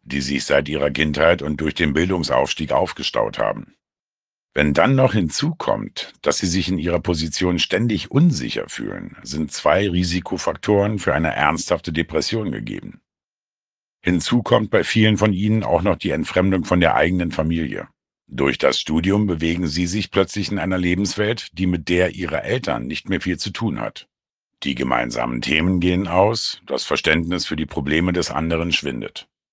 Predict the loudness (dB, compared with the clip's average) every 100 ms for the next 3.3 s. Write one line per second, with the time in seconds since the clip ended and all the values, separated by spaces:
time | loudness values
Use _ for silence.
0 | 0 4 4 2 -2 -4 -2 0 0 2
1 | 0 -2 -6 -6 -2 0 0 0 0 0
2 | -2 -6 -4 -2 0 0 -2 -2 -2 -2
3 | -4 -8 -14